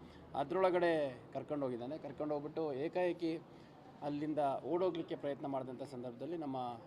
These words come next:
ಸಿಬ್ಬಂದಿಗಳು ಅವನ್ನ ಹಿಡಿಲಿಕ್ಕೆ ಪ್ರಯತ್ನ ಮಾಡಿದ್ದಾರೆ. ಅಷ್ಟಾಗಿಯೂ ಅವನು, ಆ, ತಪ್ಪಿಸ್ಕೊಂಡು ಹೋಗ್ಲಿಕ್ಕೆ ಪ್ರಯತ್ನ ಪಟ್ಟ ಹಿನ್ನೆಲೆಯಲ್ಲಿ ಎರಡು ರೌಂಡ್ ಏರ್ ಫೈರ್ ಮಾಡಿದ್ದಾರೆ. ನಂತರ ಒಂದು ರೌಂಡ್ ಅವನ ಮೇಲೆ ಫೈರ್ ಮಾಡಿಬಿಟ್ಟು ಅವನ್ನ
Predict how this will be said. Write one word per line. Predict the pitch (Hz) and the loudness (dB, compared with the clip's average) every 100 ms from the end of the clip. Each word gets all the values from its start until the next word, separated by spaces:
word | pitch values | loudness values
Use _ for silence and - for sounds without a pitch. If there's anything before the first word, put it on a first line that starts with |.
| - | -12
ಸಿಬ್ಬಂದಿಗಳು | 143 139 156 143 143 139 117 | -8 -2 -2 -2 -2 -2 -2
ಅವನ್ನ | 127 123 120 123 | -4 -4 0 0
ಹಿಡಿಲಿಕ್ಕೆ | 131 156 - | 0 -2 -4
ಪ್ರಯತ್ನ | 135 123 127 | -6 -6 -6
ಮಾಡಿದ್ದಾರೆ. | 117 117 135 190 - - - - | -6 -6 -6 -8 -10 -18 -14 -8
ಅಷ್ಟಾಗಿಯೂ | 131 165 165 170 170 | -4 2 4 4 4
ಅವನು, | 160 151 147 143 - - - - | 2 0 -2 -6 -12 -20 -16 -10
ಆ, | 131 | -8
ತಪ್ಪಿಸ್ಕೊಂಡು | 143 - - 156 | -8 -8 -4 -2
ಹೋಗ್ಲಿಕ್ಕೆ | 147 143 135 | -2 -4 -4
ಪ್ರಯತ್ನ | 143 131 135 | -4 -4 -6
ಪಟ್ಟ | 120 120 | -6 -6
ಹಿನ್ನೆಲೆಯಲ್ಲಿ | 131 131 127 131 170 160 - - - | -4 -4 -4 -4 -4 -4 -8 -16 -10
ಎರಡು | 131 135 | -6 -4
ರೌಂಡ್ | 131 147 135 | -2 -2 -2
ಏರ್ | 139 | -4
ಫೈರ್ | 127 147 | -4 -6
ಮಾಡಿದ್ದಾರೆ. | 135 123 131 170 | -4 -6 -8 -8
ನಂತರ | 151 127 | -8 -8
ಒಂದು | 135 131 135 127 | -8 -6 -4 -2
ರೌಂಡ್ | 135 123 - | -4 -4 -6
ಅವನ | 151 | -4
ಮೇಲೆ | 135 123 123 | -4 -4 -4
ಫೈರ್ | 143 135 | -2 -2
ಮಾಡಿಬಿಟ್ಟು | 127 120 135 202 143 - - 190 - - - | -2 -6 -6 -8 -10 -2 0 0 -4 -8 -10
ಅವನ್ನ | 135 135 | -6 -2